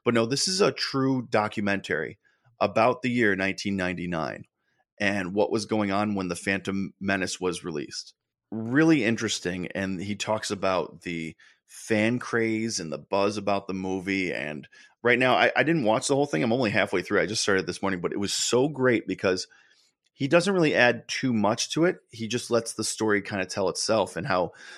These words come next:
the build up to that movie was great, and how the letdown happened, and there was conflicting opinions, and then the, um, fallout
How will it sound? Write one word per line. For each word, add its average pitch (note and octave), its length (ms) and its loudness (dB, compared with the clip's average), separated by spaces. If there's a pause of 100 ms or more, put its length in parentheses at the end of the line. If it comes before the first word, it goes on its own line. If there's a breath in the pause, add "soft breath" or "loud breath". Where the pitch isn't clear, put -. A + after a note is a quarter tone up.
(200 loud breath)
the G#2+ 140 2
build A2+ 400 4
up - 160 2
to A#2+ 100 -8
that A2+ 180 2
movie A2+ 280 0
was G#2+ 160 -2
great, G#2+ 480 0
and F#2+ 120 -6
how F#2+ 220 -4
the E2+ 100 -6
letdown A#2 680 -2
happened, A2 580 -2
and E2+ 200 -6
there D2+ 100 -6
was C2 100 -12
conflicting F#2+ 760 -8 (300)
opinions, D3 680 -2 (260 loud breath)
and A2+ 160 -2
then G#2+ 300 2
the, G2 400 -2 (920)
um, F#2+ 460 -6 (420)
fallout A#2 680 4